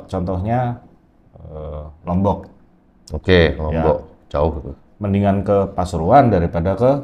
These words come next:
Speaker 1: Jakarta,
Speaker 2: Jakarta,
Speaker 1: toh?
Speaker 2: ya,
Speaker 1: Ya.
Speaker 2: pasti.
Speaker 1: Ya, salah satunya itulah. Jadi,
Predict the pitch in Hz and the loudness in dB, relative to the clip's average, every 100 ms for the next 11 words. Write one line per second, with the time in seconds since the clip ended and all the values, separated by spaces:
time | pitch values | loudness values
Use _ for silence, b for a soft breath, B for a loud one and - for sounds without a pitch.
0 | - - - 76 - 101 101 104 92 90 | -10 -16 -10 -6 2 4 6 8 8 6
1 | 85 82 82 80 - 87 78 - _ _ | 6 4 4 0 -2 -4 -4 -8 _ _
2 | _ _ _ _ 87 85 90 110 110 120 | _ _ _ _ -12 -10 -2 0 0 0
3 | 131 131 - 87 78 - 95 90 143 - | 0 -4 -4 -6 -6 -8 -2 2 2 2